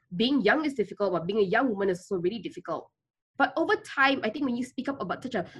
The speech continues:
controversial subject, you know, about refugees and migrants,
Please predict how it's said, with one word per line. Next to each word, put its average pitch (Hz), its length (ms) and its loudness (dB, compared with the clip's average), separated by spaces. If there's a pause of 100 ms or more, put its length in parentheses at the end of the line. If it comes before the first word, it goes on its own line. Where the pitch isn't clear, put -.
(160)
controversial 226 600 -2
subject, 175 520 -4
you 165 80 -6
know, 160 280 -6
about 202 240 -2
refugees 202 540 -2
and 170 140 2
migrants, 185 640 2